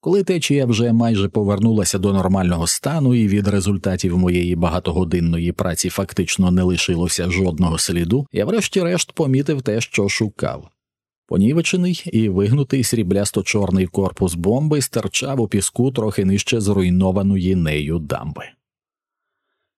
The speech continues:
Не розуваючись, я сперся носиками черевиків об сухий берег і посунув на руках по дну, доки не випростався над водою майже в повний зріст.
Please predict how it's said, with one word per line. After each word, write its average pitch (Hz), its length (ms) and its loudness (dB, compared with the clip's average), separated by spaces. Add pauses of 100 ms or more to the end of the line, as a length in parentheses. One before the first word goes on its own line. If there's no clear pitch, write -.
(120)
Не - 100 -2
розуваючись, 151 720 0
я 147 120 0
сперся 147 420 -2
носиками 135 540 0
черевиків 123 640 0
об 110 160 0
сухий 113 340 -2
берег 135 500 0
і 135 140 2
посунув 156 580 0
на 131 120 0
руках 127 400 -2
по 147 160 0
дну, 104 360 2 (100)
доки 104 340 0
не 101 120 2
випростався 98 640 -2
над 95 180 0
водою 98 420 2
майже 95 380 2
в 92 140 -2
повний 92 460 0
зріст. 90 500 -4